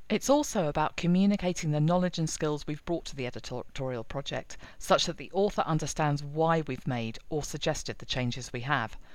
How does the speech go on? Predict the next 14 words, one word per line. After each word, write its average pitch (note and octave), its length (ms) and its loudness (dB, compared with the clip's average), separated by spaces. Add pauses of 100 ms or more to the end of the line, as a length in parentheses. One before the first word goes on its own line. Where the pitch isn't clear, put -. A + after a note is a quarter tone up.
(500)
Comprehensive B3 560 4
editorial F#3 480 4
reports C3 480 -2
are - 20 -20
the B2+ 100 -6
perfect - 440 0
communication C#3 640 -2
tool B2+ 200 -2
for - 140 -6
the A#2+ 100 -2
whys C3 460 2
of A2 100 -8
a B2 40 -8
project, - 540 -6